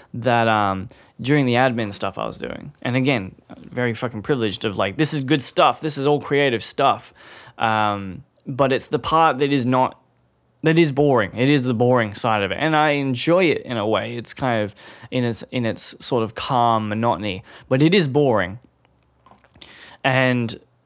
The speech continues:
to be bored is to be, that's, that's hard to pull yourself out of, to get creative in a boring environment. I think that's kind of where I'm heading with this.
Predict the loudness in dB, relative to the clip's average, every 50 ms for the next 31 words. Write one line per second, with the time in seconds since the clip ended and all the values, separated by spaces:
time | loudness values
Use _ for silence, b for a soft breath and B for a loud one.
0 | _ _ _ -6 0 2 2 2 2 2 2 4 4 6 6 6 6 4 4 2
1 | 0 0 0 0 2 2 2 0 -2 -4 -4 -2 0 0 0 2 0 -2 -4 -6
2 | -8 -12 -16 _ _ _ _ _ _ _ _ _ _ _ _ _ -2 0 2 2
3 | 2 0 0 -2 -4 -4 -6 -8 -12 -18 -20 -20 _ _ _ _ _ _ -4 -2
4 | 0 0 0 0 -2 -2 0 0 0 -2 -4 -8 -12 -12 -10 -10 -8 -6 -2 0
5 | 0 0 0 0 0 0 0 0 -2 -2 -2 -2 0 -2 -4 -4 -6 -4 -4 -4
6 | -4 -6 -10 -12 -16 -18 -20 -20 _ _ _ -4 -4 0 0 0 -2 -2 -4 -4
7 | -2 0 0 2 2 0 -2 -2 -4 -6 -4 -2 0 2 4 4 2 2 0 -2
8 | -6 -6 -6 -6 -6 -6 -8 -12 -16 -20 -20 _ _ _ -10 -4 -2 -2 -2 0
9 | 0 0 0 0 -4 -8 -10 -10 B B B B B B B B B B B B
10 | -20 _ -6 -4 -4 -2 -2 -4 -4 -6 -6 -8 -8 -8 -8 -10 -10 -10 -12 -12
11 | -12 -12 -14 -16